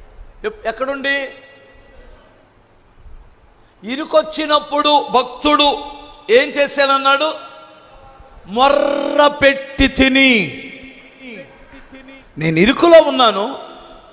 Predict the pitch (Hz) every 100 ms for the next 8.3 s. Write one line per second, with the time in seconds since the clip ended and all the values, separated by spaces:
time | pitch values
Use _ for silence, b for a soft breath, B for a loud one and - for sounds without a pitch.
0 | - 202 269 208 247 339 403 403 381 294
1 | 277 277 254 - 160 - - - - B
2 | B B - 294 - 359 254 214 - 320
3 | 339 349 359 359 349 349 339 330 320 311
4 | 302 294 226 277 311 330 330 311 302 285
5 | 277 254 285 330 359 349 320 285 - 240
6 | 175 110 - - - - - 233 262 302
7 | 330 349 311 - - - - 247 254 311
8 | 339 349